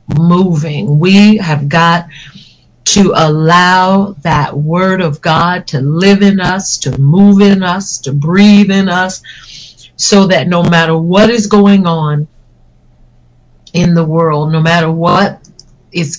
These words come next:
chaotic, no matter what left, right, you know, um, and I just, you know, with everything that's going on, I just, I just feel like, do you, do,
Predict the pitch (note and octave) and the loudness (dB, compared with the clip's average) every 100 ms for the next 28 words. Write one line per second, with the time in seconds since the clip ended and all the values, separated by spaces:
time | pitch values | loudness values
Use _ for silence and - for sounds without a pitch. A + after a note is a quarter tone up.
0 | - - G#3 G#3 F#3 F#3 F#3+ F3 - - | -12 -4 2 2 2 2 -2 -4 -8 -18
1 | - - - - F#3 F#3+ F3+ F3 E3 E3 | -18 -20 -20 -6 -2 -2 0 0 0 -2
2 | E3 D#3+ F3 F#3 G3 G3 - - - - | -4 -6 -2 0 0 -4 -18 -20 -20 -10
3 | E3 E3+ G3+ G3+ G3+ E3 D#3 F#3 F#3 G3 | -4 2 2 2 -2 -6 -2 0 0 -2
4 | G3 - _ _ _ _ - F#3 E3 D3+ | -4 -10 _ _ _ _ -8 -6 -4 -6
5 | D3 - - - _ - E3+ D#3+ - - | -10 -16 -20 -20 _ -4 -2 -2 -8 -16
6 | _ _ _ _ _ - - B3+ C4+ B3 | _ _ _ _ _ -12 -4 0 0 -2
7 | B3 - _ - - - B3 A3+ G3+ G3+ | -8 -10 _ -20 -14 -2 -2 0 -2 -2
8 | A#3 C4 A#3 B3 A3+ F3+ - - G3 F3+ | -2 -4 -4 -2 -2 -2 -4 -10 -8 -8
9 | F#3 F3 E3+ E3+ F3 F3 _ _ _ _ | -6 -6 -4 -6 -8 -12 _ _ _ _
10 | - - A3+ A3 G#3+ - - G#3 G3+ G3 | -12 -8 -6 -4 -4 -4 -6 -4 -2 -4
11 | - G#3 F3+ F3+ - C#3+ G3 F#3+ F#3+ - | -2 -2 -2 -8 -10 -4 0 0 -4 -6
12 | D3+ G#3 - | 0 0 0